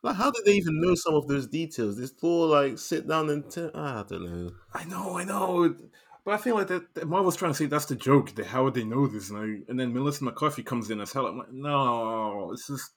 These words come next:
Speaker 2: this is interfering with, with the story <laughs> in a way I don't want it to."
Speaker 1: Uh, that Melissa McCarthy moment was like, "All right, you're done.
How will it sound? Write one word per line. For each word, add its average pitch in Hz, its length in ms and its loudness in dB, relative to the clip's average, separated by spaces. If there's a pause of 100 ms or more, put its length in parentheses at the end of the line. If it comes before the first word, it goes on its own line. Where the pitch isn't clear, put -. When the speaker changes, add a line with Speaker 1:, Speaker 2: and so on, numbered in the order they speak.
(280)
Speaker 2:
this 175 200 -10
is 190 100 -6
interfering 175 680 0
with, 147 160 0
with 139 180 -10
the 143 80 -6
story 135 680 2 (160)
<laughs> 170 200 -8
in 139 80 -2
a 135 60 -2
way 147 120 4
I 135 40 6
don't 135 160 2
want 127 160 0
it 107 240 -4
to." - 420 -4 (540)
Speaker 1:
Uh, - 80 -10 (160)
that 170 160 6
Melissa 147 320 0
McCarthy 117 840 0
moment 92 540 -2 (200)
was 104 220 -10
like, 98 280 -4 (500)
"All 147 100 2
right, 113 260 8 (460)
you're 101 220 2
done. 90 320 -4